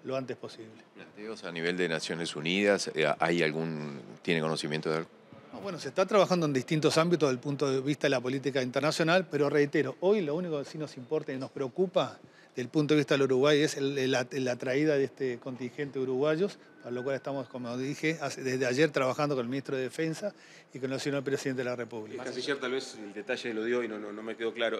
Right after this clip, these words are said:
Speaker 3: ¿Hay algún caso de uruguayos que estén en Palestina de forma transitoria también, que, que necesiten asistencia?
Speaker 1: Hasta ahora lo que tenemos es solicitudes de gente que está en este momento en Israel.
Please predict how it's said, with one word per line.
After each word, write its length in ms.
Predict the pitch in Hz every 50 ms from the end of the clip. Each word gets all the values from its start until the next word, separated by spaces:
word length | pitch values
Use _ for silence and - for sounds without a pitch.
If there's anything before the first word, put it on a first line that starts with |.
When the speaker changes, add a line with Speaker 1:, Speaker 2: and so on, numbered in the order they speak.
| 92 110 -
Speaker 3:
¿Hay 160 | 127 131 139
algún 520 | 135 139 143 143 143 139 131 123 110 - -
caso 260 | - 135 127 - - 127
de 100 | 117 113
uruguayos 420 | 110 107 110 110 123 123 - 123
que 60 | 107
estén 220 | 104 - - 127 120
en 100 | 113 107
Palestina 420 | 113 104 104 104 - - 131 127
de 80 | 117 107
forma 240 | - 117 120 117 -
transitoria 500 | 113 110 - - 107 - - 131 131 120
también, 380 | 107 107 104 120 135 147 147
que, 160 | - - 104
que 200 | 92 - 104 95 - -
necesiten 460 | 104 107 101 104 98 95 117 110 117
asistencia? 520 | 107 - 104 - - 156 175 170 175 151 - - _ _ -
Speaker 1:
Hasta 260 | 147 143 - - 165
ahora 280 | 160 190 214 220 226 196
lo 160 | 175 170 160
que 100 | 147 147
tenemos 420 | 131 139 143 156 175 190 175 -
es 100 | 170 170
solicitudes 800 | - - 156 156 147 131 - 143 135 - - 190 190 196 190 156 135
de 300 | 147 165 180 196 247 - -
gente 300 | - 185 196 190 - 180
que 80 | 143 123
está 180 | - - - 165
en 60 | 160
este 200 | 160 147 - 160
momento 440 | 151 143 139 147 156 160 156 165 143
en 100 | 135 143
Israel. 380 | 143 120 - 127 107 104 104